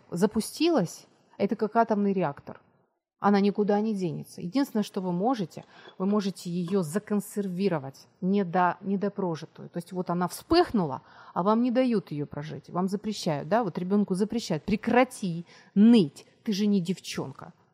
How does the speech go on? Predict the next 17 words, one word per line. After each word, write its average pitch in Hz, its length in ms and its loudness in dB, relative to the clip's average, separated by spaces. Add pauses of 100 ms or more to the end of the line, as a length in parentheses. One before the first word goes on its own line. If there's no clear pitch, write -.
(240)
У 196 80 0
маль-, 214 200 4
мальчишки 208 480 -2
больно, 165 540 0 (160)
ему 202 200 0
больно, 240 420 4
он 185 120 2
начинает 196 480 -4
плакать, 170 400 0 (200)
а 190 80 -6
ему 190 200 0
запрещают. 180 600 -4 (300)
И 202 60 -4
что 240 160 -2
происходит? 190 600 2
Он 214 220 4
закупоривает 160 960 -6